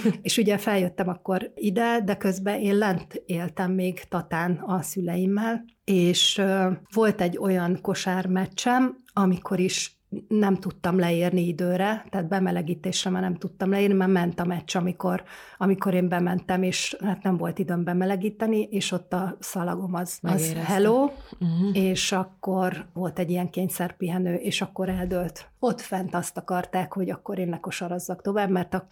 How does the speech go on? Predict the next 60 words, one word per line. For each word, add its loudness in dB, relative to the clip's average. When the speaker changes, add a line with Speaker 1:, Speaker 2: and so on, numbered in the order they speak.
Speaker 2:
azt -2
mondtam, -4
hogy -2
a 0
rehabilitációt -4
azt -10
már -6
nem -2
akarom. -6
Speaker 1:
Aha. -4
Speaker 2:
És -4
akkor -2
így 2
Speaker 1:
Tehát -2
Speaker 2:
húsz, 0
Speaker 1:
akkor, 2
ö, 0
Speaker 2:
húsz -
Speaker 1:
hiszel 4
abban, 4
Speaker 2:
évesen. 4
Speaker 1:
hogy 2
vannak 2
ilyen 2
útmutatások -2
az 0
ember 0
életében, 0
hogyha -2
valami 2
történik, 0
az 0
nem 4
Speaker 2:
<clears throat> 2
Speaker 1:
véletlenül -2
történik, -2
Speaker 2:
De -4
Speaker 1:
hanem 4
Speaker 2:
szerintem 2
nincsenek 2
véletlenek, 0
hanem 2
olyan 2
dolgok -2
vannak, 0
amik -2
jönnek 0
veled -4
szembe, 0
és -2
hogyha -6
nem 2
tudod -4
értelmezni, -2
akkor -2
elmész 0
mellettük, -2
ha -4
meg -2
kapsz -4